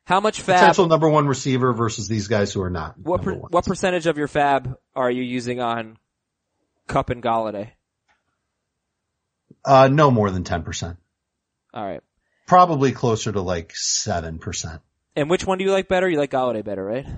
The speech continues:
Speaker 2: I like Golladay better than Kupp. If, if you're really nervous about Golladay being inconsistent, which I'll admit could still be the case, then I think Kupp is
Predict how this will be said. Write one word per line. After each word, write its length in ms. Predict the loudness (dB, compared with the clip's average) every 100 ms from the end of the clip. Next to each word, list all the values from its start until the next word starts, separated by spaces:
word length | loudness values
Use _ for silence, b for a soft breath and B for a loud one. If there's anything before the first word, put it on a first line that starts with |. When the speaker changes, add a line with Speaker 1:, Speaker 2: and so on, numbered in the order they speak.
| -8 0
Speaker 2:
I 80 |
like 220 | 2 2 2
Golladay 440 | 2 2 0 -4
better 220 | -6 -8
than 160 | -10 -12
Kupp. 320 | -12 -14 -8 0
If, 160 | 2
if 160 | 2 2
you're 160 | 4 4
really 280 | 6 4
nervous 320 | 4 4 2 2
about 460 | 6 6 6 0 _ _ _ _ _ _ _ _ _
Golladay 400 | 0 4 4 2
being 200 | 0 0
inconsistent, 680 | 0 0 -2 -4 -2 -2 -2
which 300 | -2 -4 -8 0
I'll 200 | 2 4
admit 420 | 2 -2 -4 -8
could 140 | -6
still 180 | -2 -2
be 100 | -2
the 100 | -6
case, 520 | -4 -2 -2 -4 -6 _ _ _ _ _ _
then 160 | 0 2
I 80 |
think 220 | 2 -2 0
Kupp 260 | -2 0
is 300 | -4 -6 -6